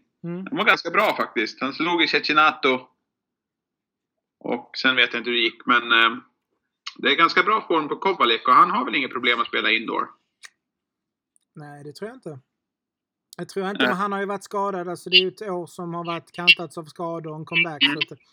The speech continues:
Speaker 1: han har inte
Speaker 2: Jag
Speaker 1: riktigt
Speaker 2: tycker förväntat odds där vad gäller Sosa, men jag menar, Sosa har ju inte gjort särskilt mycket på sistone.
Speaker 1: Nej, det är ju just att han har gjort mycket just i denna turneringen, tror jag, eh,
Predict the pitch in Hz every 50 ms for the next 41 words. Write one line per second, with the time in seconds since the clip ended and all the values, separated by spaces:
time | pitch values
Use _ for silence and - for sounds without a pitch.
0 | _ _ _ _ _ - 175 185 202 202 190 214 - 196 220 214 - - - -
1 | 190 170 170 165 170 - 196 185 196 202 202 _ _ _ 180 165 - - 196 190
2 | 185 - - _ _ _ _ _ _ - - - - 135 127 127 123 123 123 131
3 | 127 127 127 127 123 123 123 123 127 127 - 170 170 160 - - 135 123 120 123
4 | 127 131 131 131 113 117 113 - - - 127 131 135 131 131 127 - 170 185 196
5 | - - 165 139 165 175 131 127 120 - 131 127 127 - - 135 123 123 123 -
6 | 123 120 - - 123 123 127 123 - 127 123 123 - - _ _ _ _ - 180
7 | 175 175 180 185 196 190 190 190 208 208 190 - 196 180 - 185 185 185 185 185
8 | 175 - 185 185 180 - - 185 170 175 170 160 - - 175 170 170 170 170 160
9 | - - 180 190 175 156 147 147 151 151 - 185 170 160 147 151 147 120 _ _
10 | _ _ _ 95 92 95 98 -